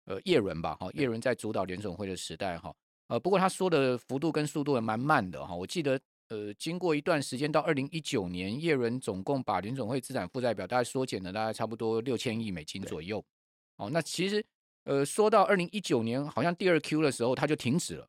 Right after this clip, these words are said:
Speaker 2: 对。
Speaker 1: 哦，就不缩了，哈，就一直停留在四兆左右的资产负债表。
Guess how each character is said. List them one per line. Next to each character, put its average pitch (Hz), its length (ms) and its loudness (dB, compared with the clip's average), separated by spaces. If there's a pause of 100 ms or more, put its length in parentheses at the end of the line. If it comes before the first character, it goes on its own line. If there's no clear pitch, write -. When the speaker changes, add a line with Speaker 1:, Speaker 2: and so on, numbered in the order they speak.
Speaker 2:
对。 78 100 -4
Speaker 1:
哦， 110 80 -2
就 170 80 0
不 160 120 -4
缩 175 240 4
了， 156 120 2 (100)
哈， 151 260 4
就 170 220 6 (340)
一 185 100 -2
直 180 100 0
停 135 200 -2
留 147 160 6
在 156 160 6
四 156 220 -4
兆 131 200 6
左 101 180 0
右 127 180 4
的 117 160 2
资 131 140 -8
产 117 200 -2
负 131 120 -2
债 117 180 4
表。 87 220 -6